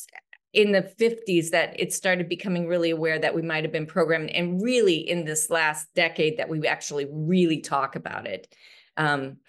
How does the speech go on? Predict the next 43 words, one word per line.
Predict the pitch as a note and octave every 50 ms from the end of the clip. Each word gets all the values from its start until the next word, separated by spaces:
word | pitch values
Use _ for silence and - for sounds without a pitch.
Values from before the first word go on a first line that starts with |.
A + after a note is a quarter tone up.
| - _ _ _ _ _ _ _ -
but | G#3 G3+ F#3+ - - - E3+
so, | - - A3+ G#3+ F#3+ F3+ - - _ _ _ -
so | - - G#3+ F#3+
we | F#3 G3+ G3+
can, | F#3 - A#3 E3+ E3 D#3 D#3 D#3 - _ -
we | F3 F#3+
can | F#3 G3 G#3+ E3 D3+ D#3
set | - - F#3+ C#3 - -
that | F3 F3 E3 - D#3+
one | D#3 D#3+ D3+ D3
aside, | C#3+ C#3+ - - F#3 F#3+ F3 D#3 C#3+ - -
but | - F3 D#3 - - - _ _ _ _ _ _ -
you | - F#3+ G#3+ G#3+ G3
really | A3 C#4+ E4 F4 E4+ D#4+
have | C#4 D4+ A#3+ A#3+
to | A#3 G3+
sit | F#3+ - - -
down. | - A#3 A#3+ A#3+ A3+ F#3+ E3+ E3 E3 F3 E3+ F3+ - _ _
And | - G3 G#3+
I'd | G#3 G#3+ G#3+
say | - - B3 C4
to | B3+ - -
everybody | F#3+ G#3+ G#3 F3 G3 F#3 F#3 F3+
listening, | F#3+ G#3+ B3 A#3 A#3+ G#3+ E3+ C#3+ C#3+ D#3 - _ _ _
take | - - C#4+ C#4+ F4+
out | D#4+ B3+
a | B3
piece | A#3+ B3 G#3+ - A3+
of | -
paper, | - A3+ G3+ G3+ G3+ - D3+ - - - _ _ _ _ _ _ _ _ _ _ _ _ _ _ _ -
write | - G3 G#3+ A#3 A#3
down | C4 A#3+ A#3+ A3+
your | G#3+ G#3 F3+
beliefs. | - F3+ E3 E3+ D#3+ D#3 D#3+ D#3 - - - - _ _ _ _ _ -
Do | G#3 A3
they | F#3+ G3+ F#3+ -
expand | - D#3 - - - - G#3 F#3 F#3 G3 G#3+ G#3
you | A#3 B3 B3+ C4 B3 - -
or | - E3+
do | E3 F3+ E3+
they | D#3+ D#3
contract | D#3 - E3 D3+ - - C#3 C#3 C#3+ _ - -
you? | - -